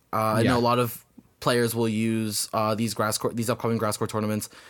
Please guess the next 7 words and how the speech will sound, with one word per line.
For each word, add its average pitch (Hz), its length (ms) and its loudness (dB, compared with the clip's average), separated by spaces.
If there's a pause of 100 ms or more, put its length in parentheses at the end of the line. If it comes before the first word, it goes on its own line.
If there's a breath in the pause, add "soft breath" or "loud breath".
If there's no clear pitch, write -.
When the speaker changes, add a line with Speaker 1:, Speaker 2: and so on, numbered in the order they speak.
(320 loud breath)
Speaker 1:
as, 120 580 2
you 120 120 2
know, 117 160 4
their 117 180 2
grass 120 300 2
court 120 180 0
training. 127 460 2